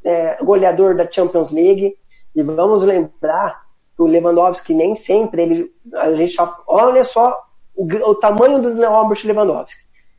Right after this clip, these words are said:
Cristiano Ronaldo e Messi são os maiores artilheiros da Champions League. Só que sempre sempre jogando nos times que brigam, primeiro, que fazem mais jogos, porque é times que chegam na final, que é Barcelona e Real Madrid, né?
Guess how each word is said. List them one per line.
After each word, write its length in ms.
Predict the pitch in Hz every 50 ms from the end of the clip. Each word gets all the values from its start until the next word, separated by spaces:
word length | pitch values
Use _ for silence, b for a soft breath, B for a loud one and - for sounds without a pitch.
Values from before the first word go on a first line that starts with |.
| _ _
Cristiano 420 | 175 196 190 - - 214 214 208
Ronaldo 420 | 185 196 185 190 208 226 233 226
e 20 | 220
Messi 320 | 202 202 208 208 208 214
são 140 | 202 - 208
os 100 | 202 196
maiores 320 | 196 190 190 196 196 190
artilheiros 480 | 196 190 185 - 180 180 185 190 185 185
da 300 | 196 190 190 190 185 - - - - _
Champions 400 | - - 180 180 180 208 196 175
League. 340 | 160 147 - - - - - - - _ _ _ _ _ _ - - - - - - - - -
Só 500 | - - 208 214 226 208 - - - -
que 100 | - 349
sempre 380 | 349 - - 220 240 262 247 - - - - _ -
sempre 140 | 240 226 214
jogando 580 | 196 208 185 160 180 214 233 226 190 175 170 170
nos 300 | 185 180 180 175 - -
times 500 | - 214 220 233 226 214 220 - - _ _
que 80 | -
brigam, 500 | 170 175 196 220 208 202 180 165 151 156 - -
primeiro, 340 | 220 226 208 180 160 151
que 120 | - - 160
fazem 420 | - - 196 220 240 220 226 214
mais 200 | 196 185 185 170
jogos, 600 | - - 156 170 175 202 247 254 - - _ _ _ _ - -
porque 160 | 151 - 170
é 40 | 170
times 260 | - - 175 175 -
que 100 | - 190
chegam 300 | 180 - - 202 185 180
na 100 | 180 175
final, 300 | 175 - 160 165 165 165
que 80 | - 165
é 40 |
Barcelona 460 | 151 160 160 160 - - 165 160 160 160
e 20 |
Real 120 | 156 156
Madrid, 380 | 151 147 - - - 160 202 226
né? 160 | 180 196 208